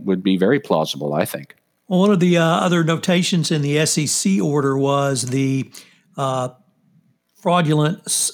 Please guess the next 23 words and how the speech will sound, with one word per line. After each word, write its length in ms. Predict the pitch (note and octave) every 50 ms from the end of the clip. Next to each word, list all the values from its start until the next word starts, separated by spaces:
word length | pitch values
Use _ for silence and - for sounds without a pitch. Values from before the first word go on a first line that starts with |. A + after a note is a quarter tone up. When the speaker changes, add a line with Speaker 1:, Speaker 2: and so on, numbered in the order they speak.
| - -
Speaker 2:
uh, 180 | D#3 C#3 C3+
Sarbanes-Oxley 920 | C3+ - - D#3+ D#3+ D3+ D3+ D3+ C#3 - D#3 D#3 E3 E3+ - - - D3 C3+
subcertifications 1040 | - - F3+ E3 D#3 - - D3+ C3+ A#2+ C#3+ A#2 - D3+ D#3+ E3 D#3+ - D#3 C#3 A#2+
that 160 | C3+ C3+ C#3
came 200 | - E3 D#3 C#3+
out 140 | C#3+ C#3 C3+
of 80 | C3+ -
China. 560 | - - E3 D3+ D#3 D#3 D3 C#3 B2 - - _ _ _ _ _ _ _ _ _
So 80 | - - E3
maybe 180 | D#3 D#3 D#3
that 120 | D#3 D#3 D#3
was 140 | D3+ C#3+ C#3+
another 380 | C#3 C#3 D3 D3+ D3 D3 C#3+
way 240 | C#3 C3+ C3+ C3 B2+
it 20 |
got 260 | A#2+ - C3+ C#3 - -
picked 240 | D#3 C#3+ - -
out, 300 | D3+ C3+ C3 C#3+ - - - - - _
picked 260 | - E3+ E3+ E3+ -
up 240 | D3 C#3 D3+ - -
somehow 360 | - F#3+ D3 B2 C#3 C#3+ C#3
through 220 | - - C3+ C3+
that. 300 | C3 B2+ C3 C3 C3 -